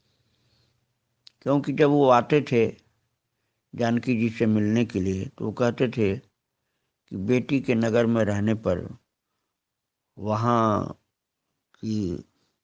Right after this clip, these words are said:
वस्तुओं का सेवन करने पर अपराध लगता है, इसलिए मैं ये गांव खरीद रहा हूँ और मैं यहीं रुका करूँगा। तो उन्होंने एक बहुत बड़ी सोने की संदूक में,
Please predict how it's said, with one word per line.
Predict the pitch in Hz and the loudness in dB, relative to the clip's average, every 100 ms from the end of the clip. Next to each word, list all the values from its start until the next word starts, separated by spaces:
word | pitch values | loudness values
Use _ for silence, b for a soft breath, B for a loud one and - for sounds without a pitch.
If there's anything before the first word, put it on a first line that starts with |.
| _ b b b _ - | _ b b b _ -10
वस्तुओं | 110 107 - 113 110 | -6 -4 -2 -2 0
का | 104 | -2
सेवन | - 107 110 107 | -2 0 0 0
करने | - 98 104 | -2 0 -2
पर | 98 98 87 - | -2 -4 -6 -6
अपराध | - - 104 107 98 | -8 -4 -2 -2 -2
लगता | 101 98 - 104 | -6 -6 -8 -4
है, | 120 139 - _ _ _ _ - | -2 -2 -4 _ _ _ _ -14
इसलिए | 120 - 127 127 | -12 -4 4 6
मैं | 123 123 | 6 6
ये | 120 113 110 | 6 6 4
गांव | 98 110 113 | 2 2 2
खरीद | 113 113 107 101 | 0 -2 -2 0
रहा | 101 98 | 0 0
हूँ | 101 107 - _ _ _ - | 0 -4 -6 _ _ _ -4
और | 113 | 0
मैं | 104 113 | 2 2
यहीं | 113 127 117 | 4 2 2
रुका | 104 104 | 2 0
करूँगा। | 92 85 76 52 - - _ _ _ _ _ _ _ _ _ _ b b b b b b b _ _ | 0 -2 -4 -6 -10 -12 _ _ _ _ _ _ _ _ _ _ b b b b b b b _ _
तो | 160 160 | -2 4
उन्होंने | 156 156 160 156 - | 6 6 6 4 0
एक | - 147 156 170 165 165 131 107 - - - | 2 4 6 4 2 2 2 2 -2 -10 -10
बहुत | 95 110 127 165 165 | -4 -2 4 4 4
बड़ी | 80 117 135 147 | 2 0 4 2
सोने | 139 - 110 127 151 151 | 0 0 2 4 4 4
की | 151 135 | 2 -2
संदूक | 110 110 113 113 110 135 147 147 151 _ - | 0 0 2 2 2 4 4 2 -2 _ -6
में, | 120 135 139 160 | 0 2 2 -2